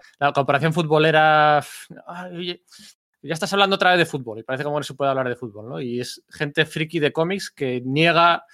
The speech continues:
muchas veces a otros conversar de fútbol por, por... Joder, pues,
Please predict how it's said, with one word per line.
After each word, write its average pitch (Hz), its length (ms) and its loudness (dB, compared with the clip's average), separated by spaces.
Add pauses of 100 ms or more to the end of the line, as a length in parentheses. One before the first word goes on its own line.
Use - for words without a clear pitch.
(300)
muchas 160 320 -4
veces 165 420 -2
a 131 280 4
otros 160 320 -2
conversar 143 480 -4
de 156 80 0
fútbol 175 340 -6
por, 123 320 -8
por... 117 240 -10 (1300)
Joder, - 280 -4
pues, 107 240 -14